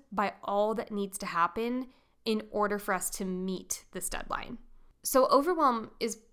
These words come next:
probably the number one reason we procrastinate. It goes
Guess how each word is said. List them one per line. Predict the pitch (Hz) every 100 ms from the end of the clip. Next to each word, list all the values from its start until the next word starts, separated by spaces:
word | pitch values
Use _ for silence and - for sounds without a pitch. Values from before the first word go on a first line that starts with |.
| _
probably | - - 359 381
the | 240
number | 208 208 196 190
one | 185 170 165
reason | 170 - -
we | -
procrastinate. | - - - - 208 - -
It | 220 208 196
goes | 208 202 190